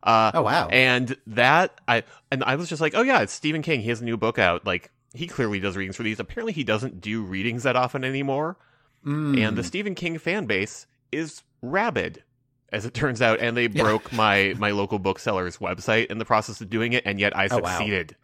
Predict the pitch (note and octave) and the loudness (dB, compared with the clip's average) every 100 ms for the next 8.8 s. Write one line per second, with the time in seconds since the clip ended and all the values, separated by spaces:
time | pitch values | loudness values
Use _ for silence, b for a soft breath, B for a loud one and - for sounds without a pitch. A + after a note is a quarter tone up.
0 | _ _ _ - F#2+ - D3+ A2+ A2+ A2 | _ _ _ -10 -8 -4 -2 -2 -2 -2
1 | A#2 A2 B2 A2+ A#2 A2+ A2+ - - _ | -2 -2 -4 -2 0 2 -2 -8 -18 _
2 | _ - - - F#2+ F3 - - B - | _ -10 -8 -8 -8 -8 -10 -14 B 0
3 | C3 B2 G2+ D#3+ G#3 B2+ G#2 G#2+ F2+ D#2 | 2 4 2 2 4 2 2 0 0 -4
4 | - - _ G#2 A2+ F#2 A2 F#2 F#2+ A#2 | -12 -14 _ -12 -10 -4 -2 -2 -4 -6
5 | A#2+ A#2 A#2 - - D3 G#2+ G2 G#2 G2+ | -4 -2 -2 0 0 2 0 2 0 -2
6 | - G#2+ D#2+ F#2 F#2 G2+ F#2+ - F#2+ F#2 | 0 2 2 -2 -2 -2 -2 -2 -2 0
7 | F2+ - F#2 F#2 - F#2+ - - G#2 F#2+ | -2 -4 -4 -4 -4 -4 -4 -10 -6 -6
8 | - G2+ G2+ F#2+ F#2 F2+ F2 | -6 -6 -2 -2 -2 -4 -8